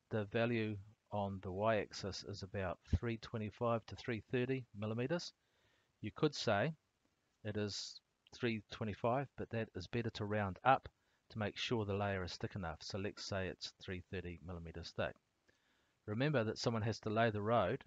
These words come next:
and they will not be millimeter accurate, so it's better to be slightly high than slightly low. Note that we now have the thickness of our base course,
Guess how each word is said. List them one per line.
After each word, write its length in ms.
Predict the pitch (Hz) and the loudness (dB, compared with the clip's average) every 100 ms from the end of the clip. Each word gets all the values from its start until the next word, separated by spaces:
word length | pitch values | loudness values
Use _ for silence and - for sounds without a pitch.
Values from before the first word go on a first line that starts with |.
| 98 | -8
and 120 | 101 | -4
they 80 | 98 | -2
will 80 | |
not 180 | 101 101 | -2 -4
be 100 | 101 | -6
millimeter 440 | 92 92 90 90 - | -4 -4 -4 -6 -6
accurate, 460 | 95 - - 80 - | -6 -8 -8 -10 -10
so 160 | - 95 | -12 -10
it's 100 | - | -8
better 240 | 104 95 | -8 -8
to 120 | - - | -10 -10
be 100 | 85 | -10
slightly 440 | - 107 98 69 | -6 -4 -4 -4
high 340 | 85 104 87 123 _ _ _ _ _ | -4 -2 -2 -4 _ _ _ _ _
than 100 | 85 | -12
slightly 400 | - 90 - 85 | -8 -8 -8 -8
low. 220 | 85 95 80 - _ _ _ _ _ _ _ _ _ _ _ _ _ _ _ - | -8 -6 -8 -12 _ _ _ _ _ _ _ _ _ _ _ _ _ _ _ -4
Note 240 | 113 117 | 0 0
that 80 | - | 0
we 120 | 107 | -4
now 280 | 107 113 135 | 0 2 2
have 260 | 104 107 90 | 2 0 -2
the 240 | - - 113 | -8 -6 -6
thickness 360 | 104 90 - - | -4 -6 -8 -8
of 180 | 90 87 | -8 -6
our 160 | 95 92 - | -6 -6 -2
base 240 | 110 - | -2 -2
course, 460 | - 101 143 - | -6 -4 -4 -8